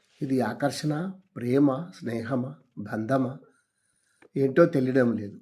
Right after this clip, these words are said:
హగ్స్ లేవు, కిస్సులు లేవు, శారీరక సంబంధము లేదు. అయినా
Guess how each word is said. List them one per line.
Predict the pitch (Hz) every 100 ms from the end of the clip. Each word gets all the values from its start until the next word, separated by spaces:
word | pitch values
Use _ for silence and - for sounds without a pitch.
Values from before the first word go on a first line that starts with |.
| _ _ _ _ _ _ _ -
హగ్స్ | - 127 -
లేవు, | 208 160 143 135 147 143 -
కిస్సులు | - - 196
లేవు, | 143 120 120 143
శారీరక | 165 135 127 143 143 156
సంబంధము | 127 - 120 147 208 247
లేదు. | 156 104 - _ - _ _ _ _ _ _ _ _ -
అయినా | 123 190